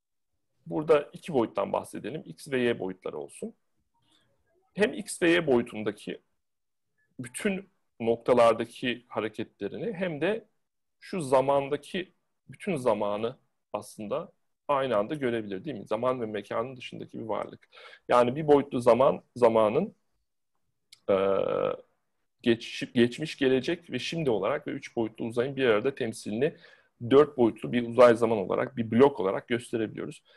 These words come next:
Tabii tekrar söyleyeyim, burada yani biz üç boyutlu canlılar olduğumuz için sadece size üç boyutlu bir şekil gösteriyorum. Z eksenini gösteremiyorum burada. Çünkü onun yerine T'yi zamanı kullandım ama genel olarak dört boyutlu bir blok uzay zamandan bahsediliyor. Ee,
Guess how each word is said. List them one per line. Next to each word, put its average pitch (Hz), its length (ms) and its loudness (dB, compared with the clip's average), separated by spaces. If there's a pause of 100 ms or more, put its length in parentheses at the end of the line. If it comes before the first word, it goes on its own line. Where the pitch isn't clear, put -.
(160)
Tabii 127 160 0
tekrar 123 340 8
söyleyeyim, 110 360 -2
burada 120 420 4 (720)
yani 104 200 0
biz 113 140 -14
üç - 200 -10
boyutlu 117 280 -2
canlılar 110 340 4
olduğumuz 113 320 2
için 110 100 -12
sadece 110 340 2
size 107 160 -2
üç - 240 -8
boyutlu 113 280 -4
bir 104 60 -12
şekil 104 240 -8
gösteriyorum. 101 540 -4
Z 107 100 -8
eksenini 117 540 6
gösteremiyorum 113 640 0
burada. 92 280 -6 (420)
Çünkü 113 260 0
onun 117 120 6
yerine 110 320 6
T'yi 117 440 4
zamanı 107 460 4
kullandım 104 300 2
ama 185 280 4 (340)
genel 139 200 8
olarak 127 380 6
dört 147 240 6
boyutlu 120 340 -2
bir 131 160 -4 (280)
blok 120 360 2
uzay 110 280 6
zamandan 104 540 -2
bahsediliyor. 110 640 0 (640)
Ee, 98 500 2